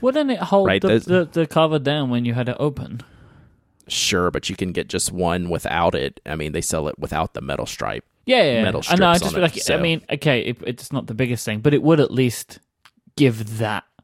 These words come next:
Speaker 1: specific th-, right, right? It might just help with
Speaker 2: Okay.
Speaker 1: that, right? Right?
Speaker 2: Okay.
Speaker 1: Or no?
Speaker 2: So, yeah, no, I mean, I get, sh-, technically, I guess
Speaker 1: I'm
Speaker 2: you're
Speaker 1: not
Speaker 2: right.
Speaker 1: saying
Speaker 2: Yes,
Speaker 1: that
Speaker 2: it'll,
Speaker 1: that's the reason
Speaker 2: it'll
Speaker 1: they've
Speaker 2: weigh
Speaker 1: done it.
Speaker 2: down the front cover.
Speaker 1: I'm just saying, like,
Speaker 2: Right.
Speaker 1: would it happen? Because for me as a, as a user of this notebook,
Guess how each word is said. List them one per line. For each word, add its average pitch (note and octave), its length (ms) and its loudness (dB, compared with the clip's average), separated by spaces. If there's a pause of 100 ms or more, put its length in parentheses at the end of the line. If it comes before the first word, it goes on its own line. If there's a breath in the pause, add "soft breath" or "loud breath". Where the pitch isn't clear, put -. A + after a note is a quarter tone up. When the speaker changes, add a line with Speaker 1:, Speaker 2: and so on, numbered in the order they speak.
Speaker 1:
specific - 540 -10
th-, - 180 -20
right, A#2+ 200 0
right? A#2+ 180 0
It - 60 -4
might C3 220 0
just A2 120 -12
help - 400 -8
with E2+ 160 -4
Speaker 2:
Okay. F#2 140 -2
Speaker 1:
that, C2+ 200 -4 (200)
right? A2 420 -4
Right? F#3+ 240 4
Speaker 2:
Okay. G2 240 -4
Speaker 1:
Or C#3+ 80 4
no? B2 160 2
Speaker 2:
So, F#2+ 500 2
yeah, D#3 300 4
no, F3 380 4
I D3 80 4
mean, D#3 200 0
I A#2 120 4
get, - 260 0
sh-, - 200 -4 (120)
technically, G#2 560 0
I F2+ 80 2
guess - 180 0
Speaker 1:
I'm F#3+ 100 4
Speaker 2:
you're G3 40 2
Speaker 1:
not A#3 60 4
Speaker 2:
right. B3+ 80 4
Speaker 1:
saying G3 300 4
Speaker 2:
Yes, E3+ 80 0
Speaker 1:
that D#3+ 80 0
Speaker 2:
it'll, - 120 4
Speaker 1:
that's D#3 160 2
the D3 120 0
reason C#3 280 2
Speaker 2:
it'll C3+ 140 8
Speaker 1:
they've A#2+ 80 4
Speaker 2:
weigh B2 100 8
Speaker 1:
done C#3 160 8
it. - 40 2
Speaker 2:
down A2 200 4
the G#2 80 2
front - 300 -2
cover. F#2 320 -4
Speaker 1:
I'm C3+ 160 2
just C3+ 180 2
saying, B2+ 280 4
like, A#2 180 4
Speaker 2:
Right. - 60 -4
Speaker 1:
would B2+ 300 6
it - 140 2
happen? B2 480 -2
Because B2+ 400 2
for C3 140 0
me C#3 300 4
as B2 160 4
a, A#2 220 4
as A#2+ 200 0
a A2 280 2
user A#2 440 0
of G#2 80 -4
this G#2+ 200 -6
notebook, B2 560 0